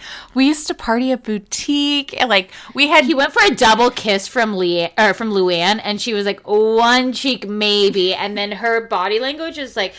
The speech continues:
Speaker 2: basically she was, like, doing a back bend to stay so far away from Ron's face. And then he's like, "Oh, we used to party at Boutique. Oh, we went to Bilbo and had dinner at the Regency."
Speaker 1: With Harry
Speaker 2: With
Speaker 1: Ha-, with, with
Speaker 2: Tinsley.
Speaker 1: Harry Dubin.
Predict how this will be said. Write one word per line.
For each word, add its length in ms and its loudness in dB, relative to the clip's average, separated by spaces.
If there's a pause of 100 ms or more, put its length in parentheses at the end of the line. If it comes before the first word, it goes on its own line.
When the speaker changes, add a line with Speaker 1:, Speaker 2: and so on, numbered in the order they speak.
(220)
Speaker 2:
basically 320 -4
she 120 -8
was, 80 -8
like, 140 -6
doing 300 -2
a 40 -4
back 440 -4
bend 280 -6
to 100 -12
stay 260 -4
so 280 -2
far 300 -4
away 240 -2
from 220 -10
Ron's 420 -4
face. 560 -4 (320)
And 140 -4
then 180 2
he's 180 -2
like, 200 -2 (200)
"Oh, 140 2
we 80 0
used 120 -4
to 60 -6
party 260 0
at 80 -6
Boutique. 380 -4
Oh, 240 2
we 140 -2
went 280 -2
to 180 0
Bilbo 600 2
and 120 -2
had 280 -2
dinner 540 -2 (280)
at 120 -6
the 80 -8
Regency." 800 -2
Speaker 1:
With 160 0
Harry 440 8
Speaker 2:
With 320 6
Speaker 1:
Ha-, 120 4
with, 180 2
with 100 4
Speaker 2:
Tinsley. 180 2
Speaker 1:
Harry 220 2
Dubin. 480 0